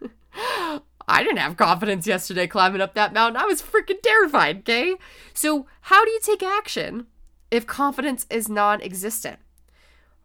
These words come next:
Most of us think that you have to possess it all, from the time to the money to the resources to the confidence to the belief, you name it, fill in the blank.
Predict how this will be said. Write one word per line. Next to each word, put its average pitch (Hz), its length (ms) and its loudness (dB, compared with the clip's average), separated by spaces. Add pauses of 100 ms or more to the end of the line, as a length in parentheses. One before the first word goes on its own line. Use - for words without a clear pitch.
Most 220 420 0
of 302 100 -6
us 311 180 -2
think 143 460 -8 (240)
that 190 60 -2
you 202 160 -6
have 202 400 -6
to 247 400 -10
possess 185 440 -2
it 202 80 -4
all, 156 240 -6 (220)
from 190 220 -4
the 165 80 -6
time 208 480 0
to 190 120 -12
the 160 100 -8
money 202 340 -4
to 202 120 -12
the 160 140 -10
resources 214 540 -6
to 185 100 -12
the 165 80 -10
confidence 214 560 -6
to - 60 -16
the 180 80 -10
belief, 196 420 -8 (320)
you 220 180 -4
name 196 280 0
it, - 100 -10
fill 196 220 -6
in 214 80 -6
the 175 80 -8
blank. 147 380 -8